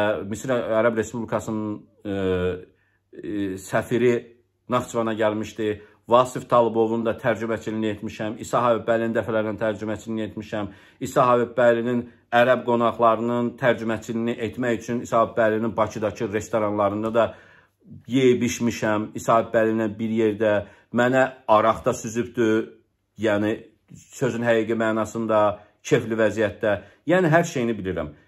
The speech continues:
və hər şeyini danışıb. Bu adam Naxçıvanda olarkən, e, Bakını, xüsusilə Mehriban Əliyevanı heç sevmirdi. Heç sevməyən olubdu. Hətta təkbətək danışıqlarımızda mənə bildirmişdi ki,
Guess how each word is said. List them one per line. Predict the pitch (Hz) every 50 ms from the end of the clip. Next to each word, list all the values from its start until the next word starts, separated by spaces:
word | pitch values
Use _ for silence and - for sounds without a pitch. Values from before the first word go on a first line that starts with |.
| _ _ -
və | 104 107 139
hər | 165 - -
şeyini | - 123 117 127 117
danışıb. | 107 90 85 85 85 - 76 - - _ _ _ _ _ _ _ _ _ _ -
Bu | - 185
adam | 180 156 120 104 117 123 135 147 151 156 147
Naxçıvanda | 131 117 - - - 120 120 120 120 131 131
olarkən, | - 107 104 110 113 107 - - - 90 87 90 95 110 127 147 147 - _ _ _ _ _ _ _ -
e, | 107 95 92 92 90 90 87 87 87 85 85 - -
Bakını, | 156 160 156 - - 104 95 87 87 85 87 87 85 87 90 - _ _ -
xüsusilə | - - 139 147 165 151 139 120
Mehriban | 120 113 117 113 113 117 113 110
Əliyevanı | 104 98 98 95 92 87 87 87 87 87 87 87 85 85 85 85 - _ -
heç | 135 143 143 139
sevmirdi. | - - - - - 110 104 87 76 76 73 73 - - 71 73 - _ _ _ _ _ _
Heç | - - 131 127 127
sevməyən | - - 135 120 110 87 82 76 71 71 69
olubdu. | 67 67 71 71 - - - 76 - _ _ -
Hətta | 131 147 147 147 147 120
təkbətək | - 139 120 117 123 113 - 156 147 147 147 - _ -
danışıqlarımızda | 120 113 107 98 - 92 104 101 95 92 92 92 87 85 101 117 131 147 151 - - - - _ - 131
mənə | 147 160 151
bildirmişdi | 135 123 117 117 110 117 131 123 - - 95
ki, | - 131 131